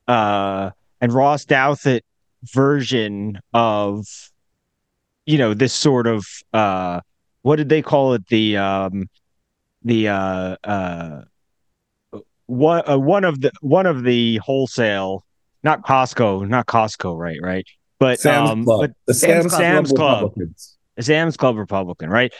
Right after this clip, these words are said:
Speaker 2: And that
Speaker 1: And
Speaker 2: was
Speaker 1: so,
Speaker 2: a
Speaker 1: and
Speaker 2: book
Speaker 1: then
Speaker 2: that Rehan Salam, now the, now, now the director of the Manhattan Institute, and Ross Douthat, obviously the columnist for the New York Times, wrote together when they were, I don't know, twenty-four or something like that, was this effort to, um,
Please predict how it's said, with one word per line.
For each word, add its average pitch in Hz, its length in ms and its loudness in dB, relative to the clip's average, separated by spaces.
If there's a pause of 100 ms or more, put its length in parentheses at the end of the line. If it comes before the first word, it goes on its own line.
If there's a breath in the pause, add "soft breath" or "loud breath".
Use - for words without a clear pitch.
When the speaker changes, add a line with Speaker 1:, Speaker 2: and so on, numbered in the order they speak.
(120)
Speaker 2:
And - 80 -2
that 151 60 4
Speaker 1:
And 147 100 4
Speaker 2:
was 151 100 0
Speaker 1:
so, 160 60 4
Speaker 2:
a - 20 0
Speaker 1:
and 131 80 -2
Speaker 2:
book 143 180 4
Speaker 1:
then 147 280 0
Speaker 2:
that - 0 -
Rehan 131 380 2
Salam, 107 500 0
now 101 220 0
the, 101 180 -4
now, 104 420 -2
now 101 280 0
the 92 100 -2
director 98 400 -2
of 92 80 0
the 87 60 -2
Manhattan 90 460 -2
Institute, 87 420 -2
and 80 120 -4
Ross 85 260 -2
Douthat, 78 380 0
obviously 76 440 -4
the 73 140 -4
columnist 71 420 -6
for 76 80 -6
the 71 100 -4
New 73 80 -6
York 73 160 -6
Times, 76 340 -4 (520 loud breath)
wrote 92 220 2
together 87 360 2
when 80 160 -2
they 78 80 -4
were, 73 140 -2
I 82 80 -2
don't 80 80 -4
know, - 160 -6
twenty-four 73 800 -6
or 55 60 -12
something 67 360 -6
like 64 200 -4
that, 62 240 -2
was 71 160 -6
this 69 200 -6
effort 67 340 -6
to, 62 380 -6
um, 69 300 -10